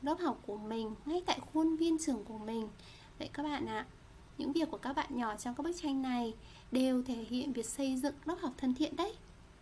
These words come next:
Sự thân thiện được thể hiện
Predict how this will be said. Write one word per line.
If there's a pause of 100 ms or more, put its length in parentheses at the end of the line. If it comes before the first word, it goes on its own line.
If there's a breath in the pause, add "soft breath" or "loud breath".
(520)
Sự
thân (100)
thiện (260)
được
thể
hiện